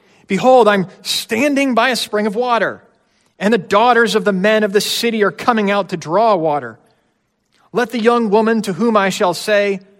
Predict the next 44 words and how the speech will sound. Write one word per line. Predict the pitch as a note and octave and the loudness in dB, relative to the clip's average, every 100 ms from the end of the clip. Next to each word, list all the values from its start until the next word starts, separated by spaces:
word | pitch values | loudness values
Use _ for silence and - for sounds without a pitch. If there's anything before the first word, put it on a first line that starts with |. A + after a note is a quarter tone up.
| _ _ _ | _ _ _
'Please | - C#4 G#3+ | -8 -6 -2
let | A#3 - | -2 -2
down | A3 A3 | -2 0
your | G#3+ | 0
jar | E3 G#3 A#3+ F3+ | 0 0 0 0
that | E3+ | -2
I | F#3+ | -4
may | G3 F#3 | -4 -4
drink,' | F3 A3 C3+ G#2 - _ _ _ _ _ | -4 -4 -4 -10 -20 _ _ _ _ _
and | C3 | -6
who | C#3 | -2
shall | E3 F3+ E3 | -2 0 -2
say, | - F3 D#3+ D3+ - _ - | -2 -2 -2 -4 -10 _ -20
'Drink, | - C#4+ B3 A2+ - _ _ _ | -4 -2 -2 -6 -16 _ _ _
and | D#3+ F3+ | -4 -2
I | G3 | 0
will | F#3+ | -2
water | E3 G#3+ G#3+ | 0 0 2
your | G#3 | 0
camels,' | G#3 A#3+ A3 C3 A#2 - _ - | -2 -2 -2 -4 -8 -18 _ -4
let | C4 | -2
her | - D4+ D#4 | 0 -2 -2
be | A#3+ | 0
the | G3 | 0
one | F3 F#3 D#3+ | 0 0 0
whom | D#3+ F#3 D#3+ D#3+ | -2 -2 -4 -6
you | G#3+ | -4
have | G3+ | -4
appointed | F3 - G#3 E3+ C#3 | -4 -4 -2 -2 -6
for | F#3 | -6
your | D#3 D3+ | -6 -4
servant | - E3 D3 | -4 -6 -4
Isaac. | D3+ D3+ C3+ G2+ _ _ _ _ _ _ | -4 -6 -8 -16 _ _ _ _ _ _
By | E3+ G#3+ G#3 | -2 0 2
this | G3+ G3 | 2 0
I | F#3 G3+ | 0 -2
shall | G3+ F#3 | 0 0
know | E3 F3+ F3 | 0 0 0
that | D3+ | -2
you | D#3 E3 | -8 -8
have | D3 | -8
shown | - D#3+ C#3 | -8 -8 -8
steadfast | - E3 D3 E3 D3 - | -6 -8 -6 -6 -6 -6
love | C#3+ C3 B2 | -6 -6 -8